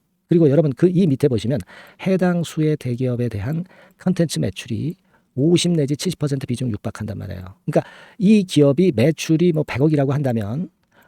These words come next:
예, 오십억 정도는 그 해당 수의 대기업에 관련된 거란 말이에요.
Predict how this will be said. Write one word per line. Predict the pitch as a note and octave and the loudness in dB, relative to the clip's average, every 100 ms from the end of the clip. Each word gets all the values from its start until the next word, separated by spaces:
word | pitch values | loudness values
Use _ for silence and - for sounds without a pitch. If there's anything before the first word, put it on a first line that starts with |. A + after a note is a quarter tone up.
| _ | _
예, | G#2+ | -2
오십억 | B2 E3+ E3 D#3+ - | 4 4 6 2 0
정도는 | C#3+ C3+ C3+ F3+ F#3 - | -2 0 0 0 -2 -6
그 | - E3 F3 | 0 2 2
해당 | - D#3 D3+ D3 | 0 -2 -2 -2
수의 | - C3 | -4 -4
대기업에 | - A2+ A2+ - - E3 D#3+ | -4 -2 -4 -6 -4 -4 -2
관련된 | - D3 F#3+ D#3+ | -4 -2 0 -2
거란 | A2 G2 | -4 -10
말이에요. | F#2+ F#2+ F#2 | -10 -12 -16